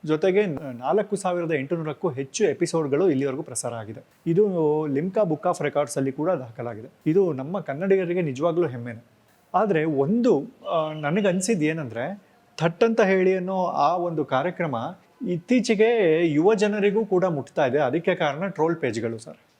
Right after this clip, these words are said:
ನಿಮ್ಮ ಎಲ್ಲ ಮಾತುಗಳು, ನಿಮ್ಮ ಸಂಭಾಷಣೆ, ನಿಮ್ಮ ಒಂದೊಂದು ಮಾತುಗಳು ಕೂಡ ಟ್ರೋಲ್ ಆಗಿ ಕನ್ವರ್ಟ್ ಆಗಿ ಅದು ಜನರಿಗೆ ತಲುಪ್ತಾ ಇದೆ. <laughs> ಈ ಟ್ರೋಲ್‌ಗಳ ಬಗ್ಗೆ ನಿಮ್ಮ ಅಭಿಪ್ರಾಯ ಏನು ಸರ್?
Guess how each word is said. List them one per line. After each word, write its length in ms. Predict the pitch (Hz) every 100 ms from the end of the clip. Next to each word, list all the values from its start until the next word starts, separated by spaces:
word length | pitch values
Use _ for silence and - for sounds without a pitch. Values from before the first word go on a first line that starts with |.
| -
ನಿಮ್ಮ 240 | 165 202 208
ಎಲ್ಲ 400 | 139 147 196 208
ಮಾತುಗಳು, 520 | 170 165 185 175 175
ನಿಮ್ಮ 220 | 165 160
ಸಂಭಾಷಣೆ, 640 | 160 156 156 165 160 156 156
ನಿಮ್ಮ 200 | 147 156
ಒಂದೊಂದು 420 | 131 143 170 160
ಮಾತುಗಳು 420 | 139 156 165 156
ಕೂಡ 200 | 151 151
ಟ್ರೋಲ್ 380 | 165 143 160 165
ಆಗಿ 280 | 151 151 160
ಕನ್ವರ್ಟ್ 560 | 160 - 139 143 127
ಆಗಿ 320 | 139 127 208 - - _ -
ಅದು 140 | 151
ಜನರಿಗೆ 380 | 165 139 160 156
ತಲುಪ್ತಾ 400 | 151 127 - 131
ಇದೆ. 120 | 123 139 - - - - - - -
<laughs> 80 | 185
ಈ 40 |
ಟ್ರೋಲ್‌ಗಳ 400 | 180 185 233 226
ಬಗ್ಗೆ 200 | 190 180
ನಿಮ್ಮ 160 | 160 139
ಅಭಿಪ್ರಾಯ 380 | 135 143 143 120
ಏನು 160 | 123
ಸರ್? 160 | 107